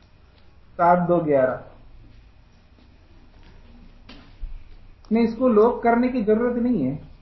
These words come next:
लोप, लोप करने की जरूरत नहीं है।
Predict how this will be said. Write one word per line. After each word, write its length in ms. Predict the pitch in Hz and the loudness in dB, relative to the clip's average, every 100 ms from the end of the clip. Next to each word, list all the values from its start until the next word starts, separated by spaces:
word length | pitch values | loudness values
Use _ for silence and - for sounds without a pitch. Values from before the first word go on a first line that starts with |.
| - - - - - - - - - - - - - - - | -18 -18 -18 -20 -20 -20 -20 -20 -20 -20 -20 -20 -20 -18 -8
लोप, 240 | 160 180 180 - | -4 -2 -4 -6
लोप 380 | 165 175 196 - | -2 0 0 0
करने 340 | 190 185 190 185 | 0 0 -2 -6
की 160 | 196 | -6
जरूरत 400 | 175 165 175 170 | -4 -2 -2 -4
नहीं 300 | 160 147 147 | -6 -4 -4
है। 240 | 180 226 | -4 -4